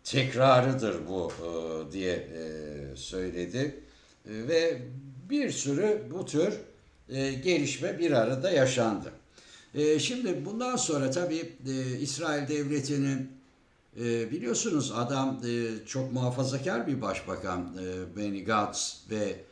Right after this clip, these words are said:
e, Yair Lapid, bunların hepsi çok, e, muhafazakar adamlar. Fakat, e,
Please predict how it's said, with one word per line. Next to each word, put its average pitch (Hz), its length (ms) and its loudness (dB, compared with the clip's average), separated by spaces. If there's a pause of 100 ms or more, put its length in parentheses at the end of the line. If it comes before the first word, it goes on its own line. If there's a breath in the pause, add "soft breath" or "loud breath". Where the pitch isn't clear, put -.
(320 loud breath)
e, 98 60 -6 (280)
Yair 101 400 0
Lapid, 104 460 -2 (100)
bunların 110 380 -2
hepsi 117 320 -4
çok, 135 340 -4
e, 120 80 -4 (640)
muhafazakar 131 680 -2
adamlar. 123 640 0
Fakat, 143 520 -2 (440 loud breath)
e, 131 420 0